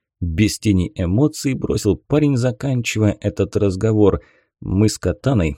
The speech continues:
дальше пойдём вдвоём, и это не обсуждается». «Слушаюсь», нехотя буркнул разведчик, резко разворачиваясь.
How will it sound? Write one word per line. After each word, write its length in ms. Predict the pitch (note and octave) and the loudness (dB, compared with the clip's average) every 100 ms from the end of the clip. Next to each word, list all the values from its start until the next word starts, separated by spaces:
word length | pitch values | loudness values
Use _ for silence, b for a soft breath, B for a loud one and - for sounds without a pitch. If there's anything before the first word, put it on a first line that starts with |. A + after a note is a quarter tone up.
| - | -10
дальше 600 | F2+ E2 D#2+ A#2+ G#2+ G2+ | -10 -2 0 2 0 -2
пойдём 640 | - A2 G2+ E2+ A2 G#2+ E2+ | -2 2 2 2 0 0 0
вдвоём, 760 | F2+ D#2 G2 A#2 G#2 G2 F#2 | -4 -2 0 0 0 0 2
и 100 | G2 | 2
это 300 | C3 C#3+ G#2 | 0 0 0
не 220 | G2+ B2 | 2 2
обсуждается». 1300 | A#2 - - C3 F#2+ D#2+ D#2+ G#2+ F#2+ E2+ - G2 D#2 _ _ _ _ _ _ _ | 0 -4 0 0 0 -4 2 2 4 0 0 -2 -2 _ _ _ _ _ _ _
«Слушаюсь», 1040 | - - F2+ A2+ - F2 D#2 - - - _ - | -12 -4 4 4 4 0 -2 -4 -12 -14 _ -6
нехотя 600 | F2 G2 E2+ F2 D#2 E2+ | 0 0 0 -2 -2 -4
буркнул 600 | D#2+ F2+ G#2+ - F2 D#2+ | -2 2 2 2 -2 0
разведчик, 720 | D#2 D2 G#2+ C#3+ - A#2+ - | 0 0 -2 -2 -4 -8 -4
резко 500 | F2+ F2+ G#2 - F2+ | -4 0 0 -2 -4
разворачиваясь. 1000 | F2+ F2+ F2+ G2+ G2 D#2 F#2+ F2+ D#2 - | -2 -2 0 2 0 0 0 2 2 -4